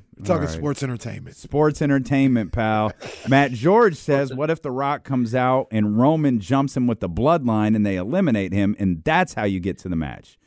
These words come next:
Speaker 1: Eliminate who? Oh,
Speaker 2: Oh,
Speaker 1: Roman
Speaker 2: eliminate
Speaker 1: comes
Speaker 2: The Rock comes out in the Rumble, but the bloodline comes out. They get rid of him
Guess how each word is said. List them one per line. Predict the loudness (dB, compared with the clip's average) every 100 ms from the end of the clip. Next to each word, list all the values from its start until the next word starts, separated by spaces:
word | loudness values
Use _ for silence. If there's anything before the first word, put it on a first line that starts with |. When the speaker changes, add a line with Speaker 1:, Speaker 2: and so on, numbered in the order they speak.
| _ _
Speaker 1:
Eliminate | -2 0 2 4 2
who? | 0 -6 -10 0
Oh, | 2
Speaker 2:
Oh, | 2
Speaker 1:
Roman | 2 4
Speaker 2:
eliminate | 4 2 0
Speaker 1:
comes | 0
Speaker 2:
The | 0
Rock | 4 2 2
comes | -2 -2
out | 0 0
in | 0
the | 2
Rumble, | 2 2 2 -2 -2 -4
but | -4
the | -2
bloodline | 0 2 2 2 0 0
comes | 0 0 2
out. | 2 2 0
They | -2 2 2
get | 2 0 0
rid | 0 0
of | 0
him | 0 -2 -4